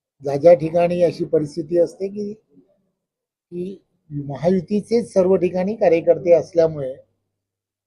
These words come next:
बऱ्याच ठिकाणी समोर विरोधकांकडे, महाविकास आघाडीकडे उमेदवारच, अ,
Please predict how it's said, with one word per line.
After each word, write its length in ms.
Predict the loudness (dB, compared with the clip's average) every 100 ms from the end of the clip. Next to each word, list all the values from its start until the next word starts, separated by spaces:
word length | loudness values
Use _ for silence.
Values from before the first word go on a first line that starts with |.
| _
बऱ्याच 360 | 4 4 4 -4
ठिकाणी 520 | 2 4 4 -4 -12 -16 _ _ _
समोर 480 | -12 -6 0 0 0 -6 _ _ -6
विरोधकांकडे, 920 | -2 0 0 -2 -2 -2 0 -2 -6 _ _ _
महाविकास 460 | -12 -8 -8 -8 -8
आघाडीकडे 540 | -8 -8 -8 -8 -10 _ _ _ _ -16
उमेदवारच, 760 | -6 -6 2 4 4 -2 -20 _
अ, 40 | _